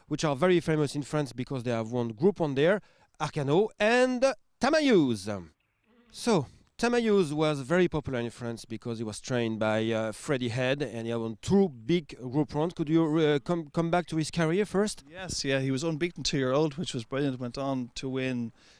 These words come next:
Speaker 2: the, uh, Prix Fontainebleau, and then he won the, the Mor-, the Marois, rather, um, uh, in the Jean Prat, and then, um,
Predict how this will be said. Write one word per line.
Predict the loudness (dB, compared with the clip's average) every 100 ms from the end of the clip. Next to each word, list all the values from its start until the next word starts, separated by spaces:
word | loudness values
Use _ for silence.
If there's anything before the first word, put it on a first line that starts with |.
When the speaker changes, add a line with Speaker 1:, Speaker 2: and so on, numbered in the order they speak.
| _ _
Speaker 2:
the, | -6 -4 -4
uh, | -6
Prix | -6 -8
Fontainebleau, | -6 -8 -4 -4 -2 -2 -2 -6 _ -20 _
and | -12 -8
then | -6 -2 -2
he | -4 -6
won | -4 -4 -4
the, | -4 -4 -4 -6 -8 -8
the | -2
Mor-, | 0 0
the | -2 -6 -6 -4
Marois, | 0 0 0 0 -2
rather, | -4 -4 -6 -8 -12
um, | -8 -6 -6 -10 -14 _ _ -20 -20
uh, | -20 -14
in | -10
the | -10
Jean | -8 -10 -10
Prat, | -10 -8 -8
and | -8
then, | -6 -4 -4
um, | -4 -4 -6 -6 -10